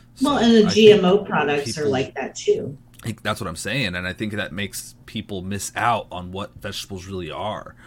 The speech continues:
Speaker 2: They think that they're just this bland thing, but it's
Speaker 1: Gross,
Speaker 2: really
Speaker 1: yeah.
Speaker 2: just not true. Um,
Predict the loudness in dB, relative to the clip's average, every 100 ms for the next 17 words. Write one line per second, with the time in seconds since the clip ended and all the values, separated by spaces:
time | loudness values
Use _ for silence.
0 | -20 -20 -12 -12 -8 -10 -8 -8 -8 -8
1 | -10 -12 -16 -14 -12 -8 -6 -6 -6 -10
2 | -14 -18 -20 _ -20 -20 _ -20 -20 -20
3 | -20 -20 -12 -6 -4 0 2 2 0 -12
4 | -12 -10 -8 -10 -10 -12 -12 -12 -14 -14
5 | -18 -20 -20 -18 -14 -12 -14